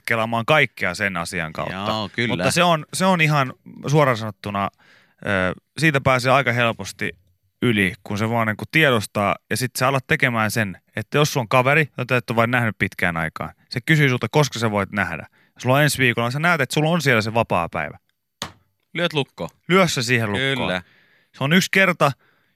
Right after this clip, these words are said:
Speaker 1: jos sinne nyt jotain harmia sitten jää, niin eipä te tarvitse seuraavaan kolmeen kuukauteen taas nähdäkään.
Speaker 2: No juuri näin, juuri
Speaker 1: Et,
Speaker 2: näin.
Speaker 1: et, et, tota, et, nää on loppujen lopuksi vaan, vaan siitä kiinni, että painat sen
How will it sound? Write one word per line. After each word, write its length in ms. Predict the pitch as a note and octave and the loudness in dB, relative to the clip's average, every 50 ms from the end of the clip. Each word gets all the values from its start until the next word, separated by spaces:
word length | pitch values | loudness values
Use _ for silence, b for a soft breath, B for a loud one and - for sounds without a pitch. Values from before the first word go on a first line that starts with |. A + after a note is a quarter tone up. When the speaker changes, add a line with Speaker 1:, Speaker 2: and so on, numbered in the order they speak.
| _ - | _ -4
Speaker 1:
jos 160 | B2+ B2 - | -2 -2 0
sinne 240 | - C#3+ C#3+ D3 D3+ | 0 0 0 0 0
nyt 120 | D#3+ D#3 - | 0 0 0
jotain 400 | D#3+ D#3 - D3 C#3+ C#3 C#3 - _ | 2 4 4 4 4 2 0 -4 _
harmia 440 | - C#3+ E3 D#3 D3+ C#3+ C3+ B2+ B2+ | 0 2 2 2 2 2 0 0 0
sitten 240 | B2 - - C3 C3+ | 0 -2 -2 0 2
jää, 220 | C3+ C3+ C3 A#2+ | 4 4 4 2
niin 160 | A#2 G#2+ G2+ - | 2 0 0 2
eipä 240 | - C#3 C#3+ C3+ D3 | 0 0 2 2 2
te 100 | D3 C#3+ | 2 2
tarvitse 400 | C#3+ D#3 D3 D3 C#3 B2+ - C#3 | 4 2 2 2 0 -2 -2 -2
seuraavaan 500 | - - D3+ D3 C3+ B2+ B2 A#2 A#2 A2+ | 0 2 4 4 4 4 4 4 2 2
kolmeen 360 | G#2 B2+ B2 A#2 A2 G#2 G2+ | 4 4 4 4 4 4 4
kuukauteen 500 | G2 G2+ F2+ - G2 F#2+ F#2 F#2+ F#2 E2+ | 2 2 0 0 -2 -2 0 -2 -2 0
taas 240 | G#2+ G2+ F#2+ - - | 0 0 0 0 0
nähdäkään. 380 | A2+ G#2 F#2+ - E2+ C3 A#2+ G#2 | -2 -2 -2 -2 -4 -4 -4 -4
Speaker 2:
No 60 | E2+ D#2 | -4 -4
juuri 220 | F#2 F#2 G#2 A#2 | -4 -4 -6 -6
näin, 260 | A2 G2 F2 D#2+ E2 - - _ - | -6 -8 -8 -10 -12 -16 -20 _ -10
juuri 200 | F2+ F2+ F2 B2+ | -6 -4 -2 -2
Speaker 1:
Et, 100 | C3 G#2+ | -2 -2
Speaker 2:
näin. 160 | G#2 G2+ G2+ | -2 -2 -2
Speaker 1:
et, 80 | B2+ - _ - - | -2 -4 _ -6 -6
et, 160 | - B2+ - B2+ | -4 -4 -4 -6
tota, 340 | A2+ B2+ A#2 - B2+ B2+ - - B B B B B B B B B B B B B B B _ - | -8 -6 -2 0 0 0 0 -2 B B B B B B B B B B B B B B B _ -16
et, 180 | - - - - - - _ _ _ _ _ - | -16 -14 -12 -14 -14 -14 _ _ _ _ _ -2
nää 220 | C#3+ D3 D3+ D#3+ | 0 2 2 2
on 180 | D#3+ E3+ E3 D#3+ - - | 2 2 0 -4 -4 -2
loppujen 380 | D3+ E3+ F3+ - - E3 C#3+ | 0 0 0 2 2 2 4
lopuksi 280 | C#3 B2+ A#2+ A#2+ - - | 4 2 0 -4 -4 0
vaan, 280 | B2+ B2+ B2+ B2 A#2+ - _ _ _ _ _ - | 2 2 2 2 -2 -6 _ _ _ _ _ -4
vaan 180 | C3 C3 B2+ B2 | -2 -2 -2 0
siitä 240 | B2 C3+ B2+ A2 A2 - | 0 0 0 -2 -2 -2
kiinni, 340 | - A#2+ A2+ G#2+ G2+ G2 F#2+ | 0 0 0 0 0 -2 -2
että 300 | F#2+ F#2 - - G#2 - _ _ | -4 -4 -6 -8 -8 -8 _ _
painat 340 | - A#2+ A#2 A2+ G2+ G2 - | 0 2 2 2 0 -4 -6
sen 220 | - G#2 F#2+ F2+ | -8 -10 -10 -10